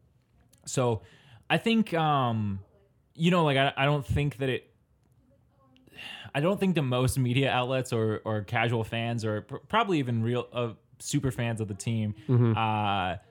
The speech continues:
Speaker 1: that that signing would have changed the expectations really for this year.
Speaker 2: Yeah,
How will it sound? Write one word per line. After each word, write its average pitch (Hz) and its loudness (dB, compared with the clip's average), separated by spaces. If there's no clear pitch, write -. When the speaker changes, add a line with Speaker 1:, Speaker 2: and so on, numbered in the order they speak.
Speaker 1:
that 120 -4
that 127 2
signing 113 0
would 110 2
have 107 -2
changed 110 -2
the 110 0
expectations 110 -2
really 127 -2
for 110 -2
this 101 -4
year. 113 -4
Speaker 2:
Yeah, 117 4